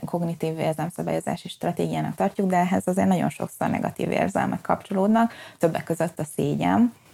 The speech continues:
Ö, ez a társas helyzetben történő megszégyenülés például egy nagyon gyakori, ö, kiváltó oka, triggere lehet a ruminációnak. A ruminációt egyébként egy, ö, egy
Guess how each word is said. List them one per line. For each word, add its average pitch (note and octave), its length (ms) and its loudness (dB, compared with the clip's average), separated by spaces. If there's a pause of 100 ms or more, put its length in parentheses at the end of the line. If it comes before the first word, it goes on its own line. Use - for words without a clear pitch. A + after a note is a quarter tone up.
(540)
Ö, F3 300 4 (180)
ez - 160 0
a F3 300 4 (260)
társas F#3+ 440 0
helyzetben E3+ 580 2
történő E3+ 600 0
megszégyenülés E3+ 960 0
például F3 280 0
egy E3+ 60 2
nagyon E3 240 0
gyakori, F3+ 460 -2 (120)
ö, D#3+ 160 2 (100)
kiváltó D#3+ 560 -2
oka, - 400 -4 (120)
triggere D#3+ 480 0
lehet E3 500 -4
a D#3+ 220 -4 (100)
ruminációnak. - 1000 -2 (460)
A F3 60 4
ruminációt G3 560 4
egyébként E3+ 480 0
egy, C#3+ 280 -2
ö, D3+ 280 4 (200)
egy - 160 -4